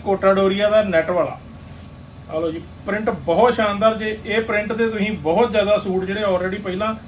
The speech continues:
all over ਵੀ ਲਏ, ਮੈਚਿੰਗ ਵੀ ਲਏ, ਬਾਟਮ ਤੇ ਕਢਾਈ ਨਾਲ ਵੀ ਲਏ। ਇਸ ਵਾਰੀ ਬਾਟਮ ਆ ਗਈ ਜੇ ਪਲੇਨ ਇਹਦੇ ਨਾਲ ਪੀ ਸੀ ਕਾਟਨ ਦੀ,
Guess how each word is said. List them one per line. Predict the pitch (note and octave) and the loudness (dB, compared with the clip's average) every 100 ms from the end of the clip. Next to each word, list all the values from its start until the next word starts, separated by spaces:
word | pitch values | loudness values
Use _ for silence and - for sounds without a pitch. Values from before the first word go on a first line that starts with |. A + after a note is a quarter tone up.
| - - - G3 | -16 -16 0 6
all | F#3 G3 | 6 6
over | G#3+ | 2
ਵੀ | A#3 | 0
ਲਏ, | A3 G3+ | 2 2
ਮੈਚਿੰਗ | G3+ F#3+ F3+ A3 | 2 2 0 -2
ਵੀ | A3 | -2
ਲਏ, | G3+ G3 | 0 0
ਬਾਟਮ | F#3 F#3 F#3 | 4 2 2
ਤੇ | F#3+ | -2
ਕਢਾਈ | G#3+ G#3+ F#3+ | 2 4 4
ਨਾਲ | E3 G3 | 2 0
ਵੀ | A3 | 0
ਲਏ। | G3+ A3+ - - - - | 2 2 0 -12 -18 -4
ਇਸ | G#3+ F#3 | -2 2
ਵਾਰੀ | G#3+ A#3 | 4 4
ਬਾਟਮ | G3 F#3+ G3 | 4 4 6
ਆ | G#3 | 4
ਗਈ | G#3+ | 4
ਜੇ | A3 A3 | 4 2
ਪਲੇਨ | F#3+ F3+ A3 | 2 4 6
ਇਹਦੇ | A3+ | 4
ਨਾਲ | A#3+ A#3+ | 4 2
ਪੀ | A3+ G3+ | 2 -4
ਸੀ | F3+ G3+ | -4 -2
ਕਾਟਨ | G#3 G3+ A3 | 0 2 2
ਦੀ, | A#3+ C4 | 2 0